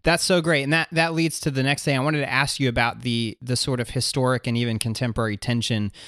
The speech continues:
between science and religion. And I, and I'm sure that, that so much of it, especially now today in twenty-first century America, some of it is tied up into politics as well. But there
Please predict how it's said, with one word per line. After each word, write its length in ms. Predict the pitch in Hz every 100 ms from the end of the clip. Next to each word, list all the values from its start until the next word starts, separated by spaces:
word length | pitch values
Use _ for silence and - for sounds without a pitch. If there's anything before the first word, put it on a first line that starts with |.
| -
between 440 | 120 - 151 151 131
science 560 | 123 117 110 104 - - - -
and 160 | 123
religion. 500 | 117 113 110 110 110
And 240 | 110 131 135
I, 60 | -
and 160 | 143
I'm 120 | 139
sure 380 | 131 - 170 165
that, 280 | 139 123 - - - -
that 220 | 127 117
so 240 | - 175 175
much 240 | 160 -
of 80 | 127
it, 140 | 113
especially 460 | 123 - 139 - 120
now 240 | 123 127
today 460 | 127 127 123 123 120
in 300 | - 120 110
twenty-first 480 | - 123 117 123 113
century 280 | 120 - 117
America, 400 | 113 113 - 110
some 200 | - 131
of 120 | 120
it 80 | 110
is 140 | 104
tied 240 | - 117 110
up 160 | -
into 120 | 104
politics 600 | 101 - 151 131 - 104
as 120 | 107 120
well. 220 | 107 101
But 160 | 107
there 220 | - 139